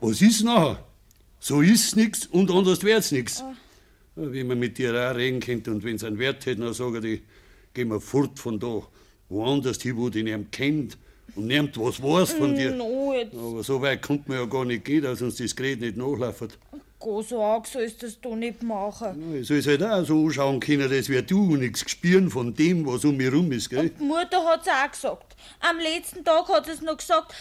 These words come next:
Speaker 2: dass wir das vergessen muss, was einmal gewesen ist.
Speaker 1: Ja, das hast du gemerkt, aber sonst nicht recht viel.
Speaker 2: Und dass wir beieinander bleiben sollen, hat's gesagt. Und dass
Speaker 1: Ja, glaubst denn du, wenn ich nicht an die Mutter denke,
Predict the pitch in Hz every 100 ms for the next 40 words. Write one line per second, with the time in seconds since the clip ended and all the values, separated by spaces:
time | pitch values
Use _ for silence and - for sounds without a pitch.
0 | - 349 302 320 330 320 311 - 320 294
1 | 311 311 320 311 302 262 285 285 294 285
2 | 254 247 269 240 240 226 196 117 131 135
3 | 147 143 139 - 120 143 147 139 135 117
4 | 123 127 - 143 143 127 - - 117 -
5 | 254 233 247 247 269 269 294 285 262 262
6 | 262 202 190 254 208 208 214 - - 294
7 | 262 - 294 269 240 131 - 127 135 143
8 | 156 160 - - 160 147 143 185 175 156
9 | 151 151 165 165 147 - 175 185 165 135
10 | 170 175 156